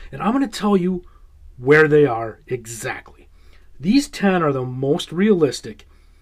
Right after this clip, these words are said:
as the margin that Democrats won by in just twenty twenty here was less than three percent, and in some cases less than two percent.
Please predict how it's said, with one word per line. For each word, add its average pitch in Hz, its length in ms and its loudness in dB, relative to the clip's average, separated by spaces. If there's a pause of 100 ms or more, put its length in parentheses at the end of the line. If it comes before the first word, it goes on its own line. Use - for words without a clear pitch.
(200)
as 135 140 -4
the 143 80 -2
margin 170 440 -2
that 156 160 0
Democrats 175 480 0
won 214 300 0
by 123 240 -2
in 120 100 -6
just 131 200 -8
twenty 147 280 -4
twenty 214 300 -4
here 120 280 -6 (280)
was 143 180 -2
less 156 240 -2
than 139 160 -6
three 170 240 -4
percent, - 540 -6 (120)
and 151 120 -4
in 147 60 -6
some 233 200 0
cases 143 320 -6
less 143 220 -4
than 131 160 -10
two 196 160 -4
percent. - 500 -10